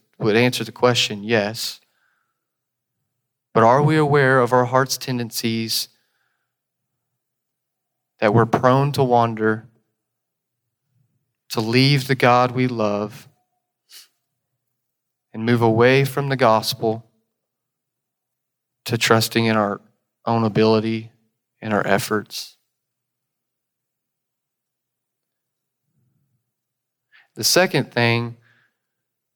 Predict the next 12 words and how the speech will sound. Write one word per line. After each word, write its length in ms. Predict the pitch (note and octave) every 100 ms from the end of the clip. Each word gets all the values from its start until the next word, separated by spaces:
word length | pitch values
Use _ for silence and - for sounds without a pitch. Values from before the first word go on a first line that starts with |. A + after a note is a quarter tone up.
| _
that 100 | A#2
I 80 | A#2
hope 220 | B2+ B2
we 340 | C3 A#2+ A2+ -
see 560 | - - - B2+ B2 A#2
in 140 | A2
this 360 | A2+ A2 - - _ _ _ _ _ _
passage 760 | - A#2 A#2 - A2 G2+ - - _ _ _ _ _ -
is 160 | A2+ A2
the 120 | A#2+
way 400 | A2 C3+ D3 C#3
Paul 680 | - - B2 B2 A#2+ A#2